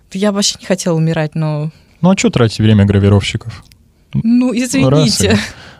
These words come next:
Speaker 2: а потом они только
Speaker 1: Не
Speaker 2: д-,
Speaker 1: каждый
Speaker 2: дописать
Speaker 1: день
Speaker 2: надо.
Speaker 1: ты умираешь, так что могут и потратить время.
Speaker 2: Да, вот мы уже рассказываем о той Венгрии, которую люди не знают.
Speaker 1: <laughs> Да,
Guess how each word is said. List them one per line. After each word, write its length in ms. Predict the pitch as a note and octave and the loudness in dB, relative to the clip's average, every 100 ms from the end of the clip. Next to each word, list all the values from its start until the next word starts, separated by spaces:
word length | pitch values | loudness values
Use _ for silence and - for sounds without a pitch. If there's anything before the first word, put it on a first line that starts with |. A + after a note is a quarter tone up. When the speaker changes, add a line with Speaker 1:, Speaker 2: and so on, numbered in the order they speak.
| - | -2
Speaker 2:
а 60 | |
потом 300 | A#2 A2 B2+ | 0 2 2
они 160 | G2 F#2 | 4 2
только 320 | - G2 A#2 | 2 0 2
Speaker 1:
Не 240 | G3 F#3+ G#3+ | 2 4 2
Speaker 2:
д-, 60 | |
Speaker 1:
каждый 220 | A3+ G3+ F#3 | 2 2 0
Speaker 2:
дописать 320 | E3+ E3+ E3 | 0 0 0
Speaker 1:
день 60 | D#3+ | 0
Speaker 2:
надо. 260 | A2+ A2 A2 - - - F3+ | 0 -2 -6 -10 -20 -18 -14
Speaker 1:
ты 80 | - | -8
умираешь, 420 | E3 D#3+ D#3 D#3 | -4 -2 -2 -6
так 120 | - - | -10 -12
что 140 | - | -8
могут 380 | E3+ E3 E3+ - | -6 -6 -8 -12
и 20 | |
потратить 540 | - F3+ D#3 D#3+ - D3+ | -12 -10 -10 -10 -12 -10
время. 300 | D3+ D#3 E3 - | -8 -8 -4 0
Speaker 2:
Да, 240 | A#2 A2 | 2 4
вот 180 | A2 A2+ | 2 2
мы 100 | A2 | 2
уже 160 | G2+ G2 | 4 2
рассказываем 500 | G#2 - G#2 G2+ F#2+ | 2 2 2 4 2
о 60 | |
той 180 | G2 G#2 | 2 2
Венгрии, 340 | G2+ G#2 G#2 F#2+ | 4 2 2 -2
которую 520 | G2 G2 G2 F#2+ G#2 | -2 -2 0 0 0
люди 220 | A2+ G#2 | 0 2
не 140 | G2+ G#2 | 2 2
знают. 440 | G#2+ F#2+ A2+ - | 2 2 0 0
Speaker 1:
<laughs> 20 | - | 0
Да, 340 | - E3+ G#3 | 2 4 4